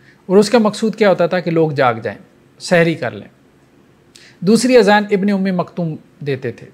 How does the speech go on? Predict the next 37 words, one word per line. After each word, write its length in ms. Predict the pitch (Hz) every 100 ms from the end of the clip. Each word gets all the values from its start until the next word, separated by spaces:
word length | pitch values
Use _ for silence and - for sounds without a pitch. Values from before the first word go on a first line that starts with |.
| -
उसका 220 | 165 196
मतलब 260 | 185 180 175
क्या 120 | 175
है 60 | 170
कि 120 | 165
सहरी 300 | - 156 165
का 80 | 156
वक्त 240 | 135 131 - _ _ -
ख़त्म, 200 | 131 98 - _ _ _ _ _ _
फजर 260 | - 165 165
का 80 | 156
वक्त 220 | 143 -
शुरू 200 | - 127
हो 80 | 107
गया। 180 | - - _ _ _ _ _ _ _ _ _ _ _ _ _ _ _ _ -
ठीक 140 | -
है, 80 | - - - - - - _ _ _ _ _ _ _ _ _ _ _ _ _ _ -
तो 100 | 170 175 175 165 -
इससे 240 | 247 - 208
बाद 220 | 190 196
लोगों 220 | 190 185
ने 100 | 185
कहा 200 | 175 160
कि 120 | 156 160
तहज्जुद 400 | 156 160 165 165
की 120 | 160
अजान 340 | 131 123 120 117
भी, 140 | 117 - _ _ _ _ _ _ _
ये 200 | 180 214 220
तहज्जुद 440 | 196 185 185 220 214
की 160 | 214
अजान 340 | 190 175 180 175 -
थी 160 | 214
कि 140 | 196 180
नहीं 160 | 175
थी, 120 | 160 160
बहरहाल 360 | 139 135 135